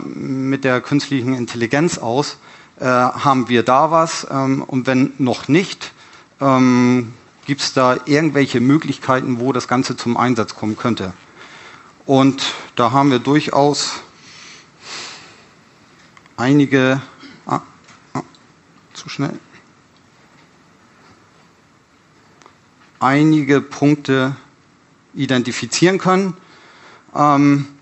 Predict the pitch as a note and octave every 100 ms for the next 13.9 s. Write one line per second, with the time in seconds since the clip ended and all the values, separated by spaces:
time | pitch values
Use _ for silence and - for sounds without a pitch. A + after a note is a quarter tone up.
0 | _ _ - D3+ D#3+ D3+ D#3+ D#3+ D3+ D3+
1 | C3+ - C#3+ D3+ D3 C#3+ - - B2+ B2+
2 | B2 A#2+ - - A#2 A2 D3 - D3 C#3
3 | C3+ - C#3 B2+ B2 - - - - C3+
4 | C3 B2 A#2+ - C#3 C#3 C3+ - C3 B2
5 | B2 A#2 - - - - D3+ D3 C#3 -
6 | C#3 C3+ - C3+ C3 C3+ C3+ C#3 B2+ B2
7 | C#3 - C3+ B2+ B2 A#2+ A#2+ A2+ G#2+ _
8 | - - - - B2+ C3 A#2 - F3 E3+
9 | D#3+ E3 - _ _ - - - C3+ C3
10 | B2+ A#2 A2+ B2 A#2+ A#2 A2+ A2 A2 -
11 | - - _ _ - D3 C#3+ C3+ C#3 C3
12 | A#2+ B2 C3 - _ - _ _ - C#3
13 | - C#3+ C#3 C#3 C#3 C3 B2 A#2+ A2+